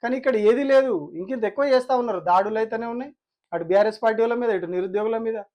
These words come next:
రేపటి రోజు మీడియా మీద కూడా దాడి చేస్తారు కావచ్చు ఎవరైనా. మీడియా వాళ్ళు అక్కడికి పోతే, "నువ్వు మా మీడియా కాదని" చెప్పి వాళ్ళ మీద దాడులు చేస్తారు కావచ్చు కాంగ్రెస్ వాళ్ళు. అంటే ఇంత ఒక ఏమంటారు చట్టం లేకుండా,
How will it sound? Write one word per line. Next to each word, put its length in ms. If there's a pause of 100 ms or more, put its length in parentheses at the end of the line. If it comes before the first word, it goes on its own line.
(1120)
రేపటి 280
రోజు 160
మీడియా 260
మీద 160
కూడా 120
దాడి 240
చేస్తారు 260
కావచ్చు 220
ఎవరైనా. 180
మీడియా 240
వాళ్ళు 100
అక్కడికి 240
పోతే, 260
"నువ్వు 160
మా 120
మీడియా 240
కాదని" 260
చెప్పి 160
వాళ్ళ 140
మీద 180
దాడులు 280
చేస్తారు 260
కావచ్చు 200
కాంగ్రెస్ 320
వాళ్ళు. 140 (1800)
అంటే 120
ఇంత 400 (1160)
ఒక 120
ఏమంటారు 540 (100)
చట్టం 280
లేకుండా, 640